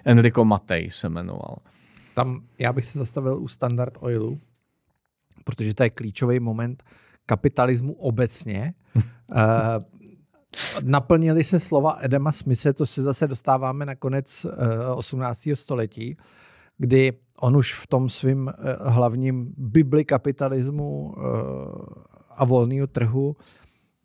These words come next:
Speaker 2: popsal, že monopol je to nejškodlivější, co vlastně se kapitalismu nebo volný-,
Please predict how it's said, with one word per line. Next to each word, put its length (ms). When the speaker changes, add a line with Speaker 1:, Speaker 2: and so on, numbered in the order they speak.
Speaker 2:
popsal, 640
že 380
monopol 800
je 160
to 240
nejškodlivější, 1040
co 220
vlastně 280
se 120
kapitalismu 680
nebo 140
volný-, 340